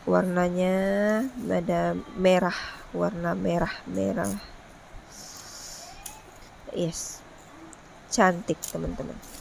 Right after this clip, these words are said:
Yang satunya lagi, hmm, ya, bagus.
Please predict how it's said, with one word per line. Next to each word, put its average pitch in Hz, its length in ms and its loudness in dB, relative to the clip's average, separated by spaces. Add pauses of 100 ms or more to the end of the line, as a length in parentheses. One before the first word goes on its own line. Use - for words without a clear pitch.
(1700)
Yang 185 320 2
satunya 185 480 6
lagi, 208 640 6 (720)
hmm, 202 800 -4 (1800)
ya, 294 320 4 (240)
bagus. - 640 4